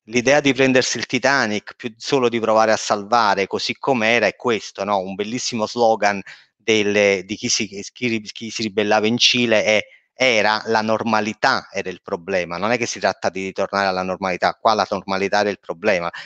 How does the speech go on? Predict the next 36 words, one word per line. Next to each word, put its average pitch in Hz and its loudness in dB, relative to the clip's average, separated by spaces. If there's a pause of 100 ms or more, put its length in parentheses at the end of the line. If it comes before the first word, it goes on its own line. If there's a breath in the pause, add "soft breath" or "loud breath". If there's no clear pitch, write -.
Se - -2
le 127 2
agende, 110 2 (220 soft breath)
eh, 92 0
qui 131 0
mi 110 0
piacerebbe 107 2
che 95 2
noi 104 2
dettassimo 92 -4
noi 98 -2
l'agenda 85 -4
più - -18
che 85 -20
soltanto 87 -8
provarci, 82 -2
però 156 4
lo 101 4
so, 82 0
lo 95 -2
so 98 2
che 85 -2 (300 loud breath)
è 87 -6
difficile, 131 2
lo 90 4
so 98 0
che 85 -2
forse - -2
sto - -4
dicendo 87 -2
cose 92 -2
che 87 -2
non 87 -2
si - -6
possono 90 -4
fare, 92 2